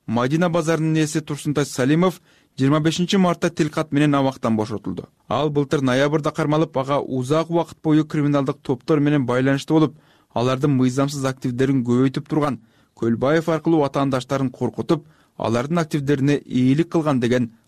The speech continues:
айып коюлган. Мунун алдында он экинчи мартта Көлбаевдин кылмыштуу тобун каржылаган деп айыпталып, орусиялык ишкер Капитал Групп компаниясынын ээси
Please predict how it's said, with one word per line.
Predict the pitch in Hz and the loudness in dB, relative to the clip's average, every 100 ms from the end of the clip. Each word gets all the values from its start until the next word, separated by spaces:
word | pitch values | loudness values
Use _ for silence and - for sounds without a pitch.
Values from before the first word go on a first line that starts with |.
| _ | _
айып | - 127 127 | -2 -2 -2
коюлган. | 92 90 - - _ _ - | -6 -6 -8 -18 _ _ -4
Мунун | 95 156 190 | 0 2 2
алдында | 190 190 | 2 2
он | 190 175 | 4 2
экинчи | 165 160 - | 0 -2 -2
мартта | 151 151 - - 165 | 0 0 -2 -2 -2
Көлбаевдин | 156 151 143 160 160 156 160 | 0 0 2 2 0 0 -8
кылмыштуу | - 156 151 156 156 | -2 -2 -2 -4 -2
тобун | 160 156 151 | 2 2 2
каржылаган | - 143 147 165 170 170 | -2 -4 0 2 2 2
деп | 156 | 2
айыпталып, | 147 139 - 135 127 - - | 2 0 0 0 0 -4 -6
орусиялык | 117 139 147 156 147 | -2 0 0 0 0
ишкер | 120 - 147 - _ _ _ | -4 -4 -4 -4 _ _ _
Капитал | 98 104 - 165 | -8 -6 0 0
Групп | 139 151 151 | 2 0 0
компаниясынын | 139 131 139 131 123 - 139 - | -4 -2 0 2 0 -2 -4 -2
ээси | - 127 127 165 175 | 0 0 2 2 2